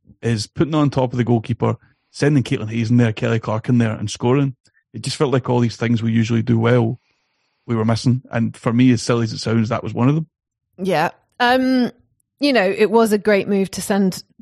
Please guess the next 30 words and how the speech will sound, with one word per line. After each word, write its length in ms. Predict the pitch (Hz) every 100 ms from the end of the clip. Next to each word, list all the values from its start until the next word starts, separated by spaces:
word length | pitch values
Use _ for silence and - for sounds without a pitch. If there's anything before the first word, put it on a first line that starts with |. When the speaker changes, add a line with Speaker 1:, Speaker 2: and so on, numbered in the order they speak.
| -
Speaker 2:
to 120 | -
send 280 | - 214 190 _ -
Caitlin 340 | - 214 139 202
and 180 | 196 -
Claire 300 | 214 190 185
up 240 | - -
to 260 | - 190 - _
kind 160 | - 202
of 60 | -
see 100 | 185
if 120 | 180
we 60 |
could 140 | 175 190
get 200 | 175 -
something 240 | 196 98
from 220 | 180 175 170
those, 200 | 160 175
and 80 |
we 80 | 170
did. 240 | 165 180 -
And 180 | 190 190
when 220 | 190 190
that 180 | 185 -
ball 220 | 196 180
went 160 | 175 165
in 140 | 175
the 60 | 175
net, 240 | 170 165 -
I 100 | 170
mean, 400 | 170 160 170